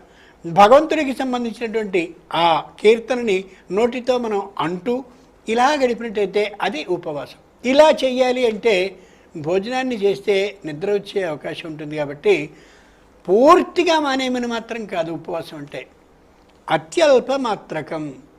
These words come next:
భోజనం అంటే ఏ అన్నాన్ని తింటున్నాడో అన్నాన్ని మాని, అన్నానికి ప్రత్యామ్నాయ మార్గంగా ఏ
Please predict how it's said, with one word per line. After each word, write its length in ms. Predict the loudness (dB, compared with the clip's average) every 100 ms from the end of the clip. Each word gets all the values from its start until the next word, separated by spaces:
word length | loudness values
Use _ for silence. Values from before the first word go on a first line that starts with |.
| _ -10
భోజనం 420 | -2 -2 -2 -4
అంటే 400 | -4 0 2 4 2
ఏ 100 | 0 -2
అన్నాన్ని 440 | -4 -2 -2 -4
తింటున్నాడో 680 | -6 -10 -8 -6 -2 0 -2 -4
అన్నాన్ని 480 | -8 -6 -6 -8 -8
మాని, 600 | -12 -14 -10 -4 -4 -6 -14 _ _ _ _ _ _ _ -2
అన్నానికి 560 | 2 4 4 4 4 0
ప్రత్యామ్నాయ 1120 | 0 -2 -2 0 2 2 0 -2 -2 0 0
మార్గంగా 680 | -2 -2 -4 -4 -2 -2 -4 -18 _ _ _ _ _ _ _ _ _ 2
ఏ 380 | 6 8 8